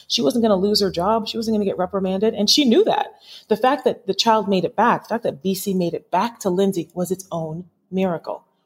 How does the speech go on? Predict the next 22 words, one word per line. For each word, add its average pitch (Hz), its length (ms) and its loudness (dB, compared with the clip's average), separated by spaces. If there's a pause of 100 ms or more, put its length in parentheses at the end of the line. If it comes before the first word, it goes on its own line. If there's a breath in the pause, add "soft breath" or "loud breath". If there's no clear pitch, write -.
(540 loud breath)
So 196 320 4
when 190 220 2
she 185 220 2
showed 190 280 4
up, 240 180 2
she 196 120 0
was 175 100 0
like, 175 140 0
"All 214 120 2
right, 180 300 2
say 175 180 0
what 180 140 -2
you 196 60 0
have 180 160 0
to 175 80 -2
say." 214 260 2
And 156 100 -2
so 151 120 0
she 170 160 -2
spoke - 300 0
her 180 80 -2
truth. - 420 0